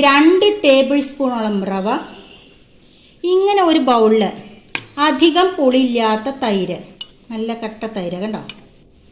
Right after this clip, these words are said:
ഒരു ബൗൾ എടുത്തിട്ടുണ്ട്. ഒരു അഞ്ച് സ്ലൈസ്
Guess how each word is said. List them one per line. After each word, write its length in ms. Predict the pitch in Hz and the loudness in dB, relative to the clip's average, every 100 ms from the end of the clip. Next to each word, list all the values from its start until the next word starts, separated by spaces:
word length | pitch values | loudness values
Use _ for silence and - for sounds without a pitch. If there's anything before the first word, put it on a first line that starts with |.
| - - _ - - - | -20 -20 _ -20 -16 -2
ഒരു 120 | 277 220 | -2 0
ബൗൾ 160 | 190 190 190 | -2 -2 -4
എടുത്തിട്ടുണ്ട്. 440 | 190 196 208 285 - - - - - - - - - 254 | -8 -8 -6 -6 -8 -16 -20 -20 -10 -8 -8 -16 -6 -2
ഒരു 140 | 262 262 - 262 | -2 -4 -2 2
അഞ്ച് 480 | 285 302 320 339 330 | 4 6 6 4 0
സ്ലൈസ് 520 | 269 220 208 208 - | 0 0 -2 -2 -6